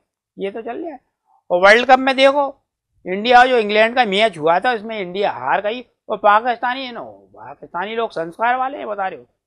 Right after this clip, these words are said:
ये ऐसा दुख हुआ उनको भाई के हारने का, ऐसे वलल वलल करके आंसू बहा रहे थे, पुराने खिलाड़ी भी ऐसे वलल वलल करके रो रहे थे। हाँ, वो अभी मैं बता रहा हूँ, बाद में मेरे को समझ में आई कि पाकिस्तान ये वर्ल्ड कप से बाहर होने जा रही है। हाँ, असली बात बाद में समझ में आई मेरे को।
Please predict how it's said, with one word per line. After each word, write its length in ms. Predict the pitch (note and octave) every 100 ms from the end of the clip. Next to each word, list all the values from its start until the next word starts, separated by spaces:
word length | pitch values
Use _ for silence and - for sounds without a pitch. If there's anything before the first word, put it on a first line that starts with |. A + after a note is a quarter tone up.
| -
ये 100 | F#3
ऐसा 160 | G#3+ A#3+
दुख 200 | A#3+ G3+
हुआ 220 | C4+ E4+
उनको 200 | A4 D#4+
भाई 240 | C#3+ E3
के 120 | G#3
हारने 320 | F#3 E3+ F#3+ G#3
का, 140 | E3
ऐसे 240 | F#3+ A3
वलल 300 | G#3+ D3 G#3+
वलल 260 | A3 G#3+ A3+
करके 280 | G#3+ G#3+ A3
आंसू 280 | G3 G3+ G3+
बहा 220 | D3+ G3
रहे 140 | A#3+
थे, 140 | A3+ _ _ _
पुराने 300 | E3 F#3 A#3
खिलाड़ी 320 | D#3 E3+ A3
भी 180 | A#3+ A#3
ऐसे 200 | A3 A#3+
वलल 280 | G3 D#3+ G3+
वलल 220 | G#3 G#3+
करके 300 | G#3+ G#3 G#3+
रो 140 | G3+ G3+
रहे 140 | G3
थे। 40 | - _ _ _ _ D3+
हाँ, 280 | F3 F3+ _ _ _ -
वो 80 | E3+
अभी 200 | F#3+ A#3
मैं 180 | G#3+ G3+
बता 200 | E3+ E3
रहा 100 | A3+
हूँ, 80 |
बाद 200 | G3 G3+
में 80 | A3
मेरे 180 | A3+ A3+
को 80 | G#3+
समझ 260 | E3 F#3+
में 100 | A#3+
आई 160 | B3+ C4
कि 140 | G3
पाकिस्तान 540 | A#3 E3 F#3 G3 A3 A3
ये 80 | A3
वर्ल्ड 220 | G3+ G#3
कप 140 | G#3+
से 80 | A3
बाहर 220 | F3+ E3
होने 180 | G3+ G#3
जा 140 | A#3+ A3+
रही 140 | A3+
है। 120 | G#3 _ _ _ _ D#3
हाँ, 320 | E3+ A2 _ _ _ D3
असली 260 | D3 G#3+
बात 160 | G#3 G#3
बाद 200 | F#3+ G3+
में 120 | G#3+
समझ 220 | G3+ G#3+
में 80 | G#3+
आई 160 | F3+ E3
मेरे 160 | C3
को। 100 | A#2+